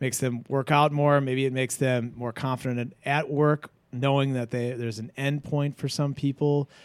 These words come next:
Uh, they feel more comfortable, comfortable about their savings and that they can go maybe take that extra vacation because they feel good about their finances. So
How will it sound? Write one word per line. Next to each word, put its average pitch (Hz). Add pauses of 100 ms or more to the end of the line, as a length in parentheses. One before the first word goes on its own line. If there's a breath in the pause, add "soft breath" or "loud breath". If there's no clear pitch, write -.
(280 soft breath)
Uh, 107 (220)
they 123
feel 127
more 120
comfortable, 123
comfortable 127
about 113
their -
savings 131
and 117
that 113
they 110
can 110
go 113
maybe 110
take 143
that 139
extra 135
vacation 135
because 120
they 110
feel 117
good 117
about 123
their 123
finances. 120
So 101